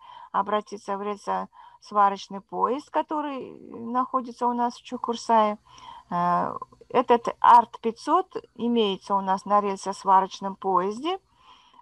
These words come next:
Э, и я думаю, что инструкцию по этой машине, э, мне дадут.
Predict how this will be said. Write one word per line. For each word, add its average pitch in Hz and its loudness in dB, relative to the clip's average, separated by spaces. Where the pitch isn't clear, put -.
Э, 180 2
и 233 -8
я 320 4
думаю, 302 0
что - 2
инструкцию 240 -2
по 233 6
этой 220 0
машине, 269 -4
э, 175 -4
мне 247 0
дадут. 190 0